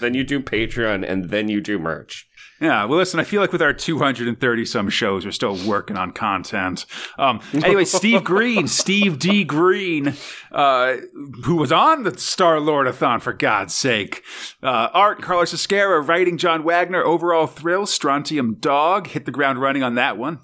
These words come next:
Speaker 2: Definitely
Speaker 1: Mm.
Speaker 2: agree with that one. M V P, Jesus Redondo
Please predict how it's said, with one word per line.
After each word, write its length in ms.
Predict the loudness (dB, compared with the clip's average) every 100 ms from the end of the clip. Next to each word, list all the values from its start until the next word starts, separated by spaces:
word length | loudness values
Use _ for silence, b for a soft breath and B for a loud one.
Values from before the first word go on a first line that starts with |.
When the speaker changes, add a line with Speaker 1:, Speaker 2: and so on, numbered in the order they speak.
| -6
Speaker 2:
Definitely 320 | -2 -2 -2
Speaker 1:
Mm. 40 | 0
Speaker 2:
agree 160 | 0
with 100 | 0
that 140 | 0 -2
one. 160 | -4 B B B
M 140 | -4 0
V 140 | -2
P, 240 | 0 -2 2
Jesus 420 | 2 0 -2 -2
Redondo 680 | 0 2 2 0 0 2